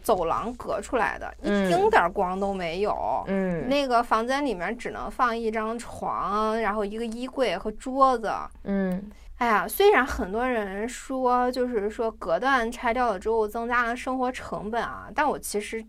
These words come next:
Speaker 1: 真心觉得拆了挺好的。
Speaker 2: 对。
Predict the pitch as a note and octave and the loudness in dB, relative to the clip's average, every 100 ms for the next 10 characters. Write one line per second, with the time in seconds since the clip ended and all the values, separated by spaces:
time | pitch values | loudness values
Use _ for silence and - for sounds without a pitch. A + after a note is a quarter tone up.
0 | - - C4+ D4 C#4+ D4 D4 E3 D3+ E3 | -8 -4 -2 -4 -4 -4 -4 -6 -4 -6
1 | - A3 A3 G#3+ - E3+ - A#3 D3+ - | -4 0 0 -2 -4 -10 -4 -2 -2 -6
2 | - - F#3+ F3+ | -12 -2 2 2